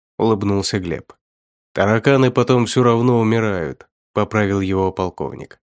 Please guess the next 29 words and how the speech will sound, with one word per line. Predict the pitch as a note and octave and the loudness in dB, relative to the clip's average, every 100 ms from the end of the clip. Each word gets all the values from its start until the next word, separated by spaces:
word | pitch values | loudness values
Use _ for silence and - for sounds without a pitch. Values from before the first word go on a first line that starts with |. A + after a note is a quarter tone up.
| _ | _
«От | - G#2+ | 0 0
голода». | A#2 C3+ G2 D#2 D2 C2 _ _ _ _ _ _ _ - | 4 2 2 -2 -6 -10 _ _ _ _ _ _ _ 0
«Ну, | A#2+ E3+ D3+ | 2 4 2
мы | B2 D#3 | 2 0
все | - E3 | 2 2
равно | D3 D3 | 2 2
сражались | G#2+ A2 G#2 C#3+ B2+ - | 0 0 0 2 0 0
во | G#2 | -2
славу | G2+ D#3 D3 | -2 -2 -2
хлебных | C3 A#2 B2+ A#2 G#2+ | -2 -2 0 0 -4
крошек». | - D#2 - - - _ _ _ _ _ _ - | -6 -8 -10 -16 -20 _ _ _ _ _ _ -2
«А, | F3 C#3 | 2 2
вернулся», | A#2+ D3+ E3+ F3+ C3 - G#2 F#2 _ _ _ _ - | 2 0 0 0 0 -2 -6 -8 _ _ _ _ -4
обрадовалась | G#2 A2+ A#2+ G#2+ G#2+ G#2+ - | -2 2 2 2 2 0 -2
Лиза. | F2 D#2+ C#2+ C2 _ _ _ _ | -6 -8 -8 -14 _ _ _ _
«Есть | A#2 E3+ G3 - | -2 0 0 -2
хочешь?» | A2 F#2+ - - _ _ _ _ _ _ - | -4 -4 -8 -12 _ _ _ _ _ _ 0
Она | G#2+ D3 | 2 2
толкнула | D3 C3 C#3 C3+ A#2 | 2 0 2 2 2
дверь | G#2+ G#2+ | 0 2
ногой | G2+ F#2+ A2 B2+ | 0 0 2 2
и | G#2 | 2
прошмыгнула | G2+ - F#2+ F#2 G#2+ A2 F#2 | -4 -4 -4 -2 0 0 0
внутрь | F#2+ A2 G#2 F#2 | -2 -2 -2 -2
до | F#2 | -4
того, | F#2 F2 G#2 | -2 -2 -2
как | F#2+ - | -4 -6
та | G2 | -6
закрылась. | F#2 F#2+ - F2+ A#1+ - | -4 -6 -6 -8 -8 -14